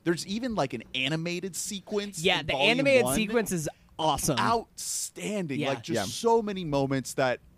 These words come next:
Speaker 1: absolutely wowed
Speaker 3: It's,
Speaker 1: me.
Speaker 3: it's artistry.
Speaker 1: Yeah.
Speaker 3: It
Speaker 1: So
Speaker 3: totally
Speaker 1: that's,
Speaker 3: is.
Speaker 1: that's my number three.
Speaker 3: Three. What's your number three, Hunter?
Speaker 2: My number three is Pulp Fiction.
Speaker 3: Do we have to
Speaker 1: Okay.
Speaker 3: wait?
Speaker 1: Uh, not very long, but yes.
Speaker 3: Okay, so we do have to wait. My number two is Django.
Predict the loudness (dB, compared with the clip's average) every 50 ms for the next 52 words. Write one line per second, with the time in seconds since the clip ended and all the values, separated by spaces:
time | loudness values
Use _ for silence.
0 | _ _ _ _ 2 2 2 2 0 -4 -8 -8 -6 -6 -6 -6 -6 -6 -4 -2
1 | -2 0 0 0 -2 -4 -4 -2 -2 -2 0 0 0 0 0 -2 -6 -10 -12 -12
2 | -12 -12 -10 -8 -6 -6 -6 -8 -12 -12 -8 -4 0 2 2 2 2 0 -2 -6
3 | -8 -10 -12 -16 -12 -4 -2 0 0 -2 -4 -6 -6 -6 -4 -4 -4 -6 -6 -6
4 | -6 -4 -4 -4 -6 -8 -8 -6 -6 -4 -4 -4 -4 -6 -10 -14 -20 -20 -18 -16
5 | -14 -14 -12 -8 -6 -4 -2 0 -2 -2 -2 -2 -2 -2 -4 -4 -6 -6 -6 -6
6 | -6 -8 -8 -10 -12 -12 -6 -2 0 2 2 2 0 0 0 0 0 0 0 0
7 | -2 -2 -4 -8 -12 -10 -12 -14 -14 -16 -18 -20 -20 _ _ _ _ _ _ _
8 | _ _ _ _ _ -14 -8 -4 -2 -2 -2 -2 -2 -2 -2 -2 -4 -8 _ _
9 | _ -8 _ 0 2 4 4 4 2 0 -2 -4 -6 -8 -8 -8 -8 -8 -8 -8
10 | -10 -10 -10 -12 -12 -14 -14 -12 -12 -8 -4 -2 -2 -2 -4 -6 -10 -6 -4 -2
11 | -2 0 2 2 2 2 0 -2 -6 -8 -6 -4 -2 -2 0 0 -2 -2 -6 -8
12 | -10 -12 -6 -2 0 4 4 4 4 4 0 -2 -6 -10 -10 -8 -8 -6 -6 -6
13 | -6 -8 -10 -12 -12 -14 -16